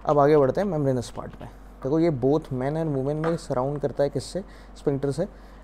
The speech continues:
एक्सटर्नल यूरेथ्रल स्फिंक्टर से, क्लियर। ये सबसे नैरोएस्ट पार्ट होता है, लीस्ट डायलेटेबल पार्ट होता है, इसके अंदर बहुत सारी म्यूकस ग्लैंड्स होती हैं, माइन्यूट, बहुत छोटी-छोटी म्यूकस ग्लैंड्स are present, ठीक है।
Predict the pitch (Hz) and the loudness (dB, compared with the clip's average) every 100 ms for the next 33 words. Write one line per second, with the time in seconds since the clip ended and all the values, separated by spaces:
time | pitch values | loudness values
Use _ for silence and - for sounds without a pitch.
0 | 123 - - 120 160 202 123 113 117 175 | -10 -8 -8 -6 -6 -6 -6 -6 -6 -8
1 | 190 - - - 117 104 - - 107 - | -10 -16 -20 -10 -10 -8 -14 -14 -18 -18
2 | - - 147 175 - - - - - - | -16 0 2 2 -6 -20 -20 -18 -12 -2
3 | 143 147 165 151 156 170 - 165 165 151 | 0 2 2 6 6 6 6 6 6 4
4 | 208 151 139 147 143 135 131 135 147 143 | 2 2 2 4 4 4 2 0 2 2
5 | 131 - 175 143 - 139 151 135 127 135 | 2 0 -2 -2 -2 0 -2 -2 -2 -2
6 | - 123 170 - - - - - - - | -4 -4 -4 -10 -20 -20 -20 -20 -12 -2
7 | 139 131 143 - - - 131 120 120 117 | 0 4 4 2 -4 -6 0 2 2 0
8 | 107 123 120 113 123 110 127 127 135 127 | -4 -4 -4 -2 -2 -2 -2 -2 0 -2
9 | 113 - - - - - - - 123 - | -2 -8 -12 -18 -20 -20 -18 -8 -6 -4
10 | 131 - 117 113 117 131 - - - - | -6 -8 -8 -8 -6 -6 -6 -14 -20 -16
11 | 107 98 - - - - - - 147 190 | -14 -14 -18 -18 -18 -20 -20 -8 -2 -2